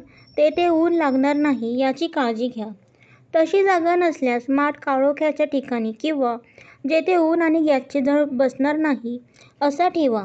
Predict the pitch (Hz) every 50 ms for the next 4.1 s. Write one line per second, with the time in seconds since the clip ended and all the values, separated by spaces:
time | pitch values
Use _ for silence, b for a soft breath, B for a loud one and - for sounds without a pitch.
0 | 196 208 - - _ - 349 349 349 359 339 294 269 269 - B B B B B
1 | B _ - 302 320 320 320 311 330 339 359 359 370 381 370 - 320 302 302 311
2 | 302 302 320 311 311 294 294 285 285 294 302 294 294 262 247 247 247 247 254 254
3 | - 320 311 269 247 240 240 247 - 247 233 233 240 262 277 269 269 262 233 220
4 | 208 202